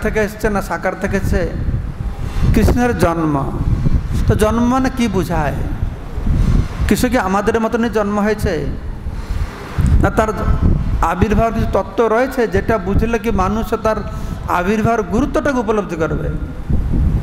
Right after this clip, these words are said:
যে আমাদের মতনই জন্ম হলো, তাহলে ও ভগবান কেন, আমি ভগবান নই কেন? আমাদের ছেলেমেয়েরা জিজ্ঞাসা করবে, তো তার উত্তর দিতে হবে।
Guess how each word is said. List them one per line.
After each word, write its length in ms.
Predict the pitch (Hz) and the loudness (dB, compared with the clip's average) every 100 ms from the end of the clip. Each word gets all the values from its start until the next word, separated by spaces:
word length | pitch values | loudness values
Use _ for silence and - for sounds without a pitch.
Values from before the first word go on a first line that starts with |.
| - - | 2 2
যে 80 | 214 | 2
আমাদের 420 | 185 208 233 269 | 2 0 0 2
মতনই 300 | 269 277 269 | 2 0 0
জন্ম 300 | 226 208 214 | 0 0 0
হলো, 480 | 190 190 160 147 143 - - - | -2 0 -2 -4 -8 -6 -2 2
তাহলে 240 | 214 220 | 4 4
ও 40 | |
ভগবান 460 | 226 226 226 240 247 | 4 2 2 0 0
কেন, 180 | 262 247 | 0 0
আমি 220 | 220 233 | 0 -2
ভগবান 340 | 190 196 208 | 0 0 0
নই 200 | 196 190 180 | 0 -2 -2
কেন? 120 | 156 139 - - - - - - - - - - - - - | -2 -2 -2 -2 -2 0 2 2 0 2 2 2 4 4 4
আমাদের 360 | 190 190 196 - | 4 2 2 2
ছেলেমেয়েরা 420 | 202 196 202 196 | 2 4 2 0
জিজ্ঞাসা 360 | 190 202 226 | -2 -2 -2
করবে, 300 | 214 185 147 147 - - - - - - - - - - - | 0 -2 -2 -6 -6 -4 -2 -2 -4 -6 -6 -6 -4 -4 0
তো 60 | 214 | 2
তার 240 | 214 214 | 2 2
উত্তর 280 | 226 220 220 | 2 2 2
দিতে 220 | - 208 | 2 2
হবে। 180 | 202 | 2